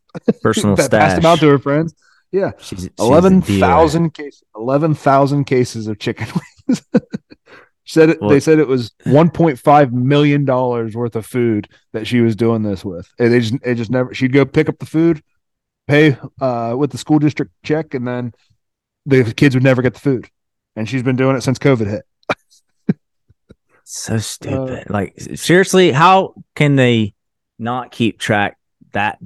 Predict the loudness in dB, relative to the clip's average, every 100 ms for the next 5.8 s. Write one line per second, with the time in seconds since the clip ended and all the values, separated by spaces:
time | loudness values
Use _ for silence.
0 | -8 -6 -4 -6 -10 -12 -14 -18 _ -12
1 | -10 -10 -12 -14 -20 0 2 6 4 4
2 | 0 -2 -6 -4 -2 0 2 4 4 4
3 | 2 0 -4 -12 _ -4 -2 -2 -4 -6
4 | -4 -4 -4 -4 -6 -8 -18 -14 -8 -6
5 | -4 -2 -2 -2 -2 0 0